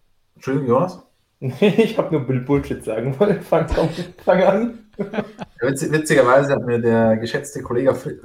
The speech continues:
Speaker 1: Kollege Fritz-Dieter Renken gestern eine Statistik zugeschickt mit einer Auflistung diverser roten Flaggen seit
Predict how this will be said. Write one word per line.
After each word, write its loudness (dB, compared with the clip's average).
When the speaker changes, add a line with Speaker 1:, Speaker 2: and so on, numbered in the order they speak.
Speaker 1:
Kollege -2
Fritz-Dieter 0
Renken 0
gestern -8
eine -2
Statistik -6
zugeschickt -8
mit -6
einer -6
Auflistung -2
diverser 4
roten 2
Flaggen 0
seit -2